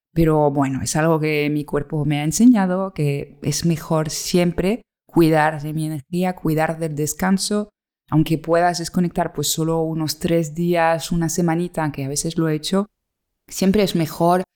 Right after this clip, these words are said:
que llevarte el portátil por ahí, por allá y hacer medias vacaciones, que luego viene septiembre. Septiembre es un momento en los cuales hay más clientes, hay más trabajo, eso sí,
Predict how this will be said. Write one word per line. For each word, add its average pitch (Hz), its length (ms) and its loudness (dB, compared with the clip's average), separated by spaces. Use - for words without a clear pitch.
que 185 240 6
llevarte 160 580 2
el 156 80 -4
portátil 156 520 -8
por 147 160 -4
ahí, 147 180 -2
por 151 160 -4
allá 160 380 -2
y 175 120 4
hacer 156 440 0
medias 165 540 2
vacaciones, 180 580 -2
que 160 100 -2
luego 156 560 0
viene 143 240 4
septiembre. 165 680 -2
Septiembre 147 720 0
es 147 160 -4
un 165 80 0
momento 165 320 -2
en 156 80 -2
los 151 140 -4
cuales 170 500 0
hay 202 220 2
más 165 240 4
clientes, 143 580 -6
hay 175 200 0
más 165 200 0
trabajo, 143 460 -2
eso - 160 -2
sí, - 480 -2